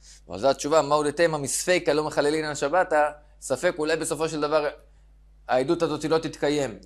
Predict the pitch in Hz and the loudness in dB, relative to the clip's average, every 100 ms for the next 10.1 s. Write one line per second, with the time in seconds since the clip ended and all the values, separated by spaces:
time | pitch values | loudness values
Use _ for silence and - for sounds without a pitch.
0 | 98 110 123 135 139 131 131 123 117 113 | -8 -2 -2 -2 -4 -4 -2 0 0 0
1 | 113 113 127 131 123 123 127 127 127 131 | -4 -4 -4 -4 -4 -2 2 2 2 -2
2 | 131 120 135 117 120 123 113 110 110 113 | -2 2 2 2 0 0 2 0 0 -4
3 | 110 104 113 107 107 127 107 90 101 - | -4 -6 -8 -8 -6 -4 -4 -6 -10 -12
4 | - - - - - - - 120 190 175 | -16 -16 -16 -20 -18 -16 -6 4 6 4
5 | - 131 151 190 180 175 160 - 123 - | -2 -4 0 2 2 -2 -6 -16 -14 -2
6 | 175 160 156 185 185 147 151 220 208 196 | 0 0 -4 -4 -2 -4 0 0 0 -2
7 | - - - - - - - - - - | -10 -20 -20 -20 -20 -20 -20 -20 -20 -20
8 | - - - - - - - - - - | -20 -20 -20 -20 -20 -20 -20 -20 -20 -20
9 | - 160 240 240 180 180 151 127 117 101 | -2 6 8 6 6 4 6 6 4 -4